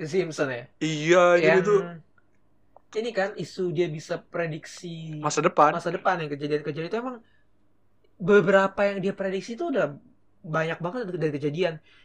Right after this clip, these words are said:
Speaker 1: Kayak tahun s-, kalau nggak salah kan ini Simpsons tuh udah show lama banget
Speaker 2: Iya,
Speaker 1: ya.
Speaker 2: iya.
Speaker 1: Salah satu long running series lah. Dia ngeramalin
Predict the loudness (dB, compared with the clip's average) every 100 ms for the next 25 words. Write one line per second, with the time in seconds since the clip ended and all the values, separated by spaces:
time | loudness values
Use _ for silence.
0 | 0 4 6 4 2 -10 -16 -18 -6 0
1 | 2 2 -2 -2 -4 -4 -2 -4 -4 -6
2 | -4 0 0 0 0 0 0 -2 -2 4
3 | 8 8 8 6 6 4 0 0 0 -2
4 | -4 -8 _ -4 0 0 -2 -2 -2 -2
5 | -4 -8 -10 _ _ _ _ _ 0 0
6 | 2 2 2 -2 -8 -8 -10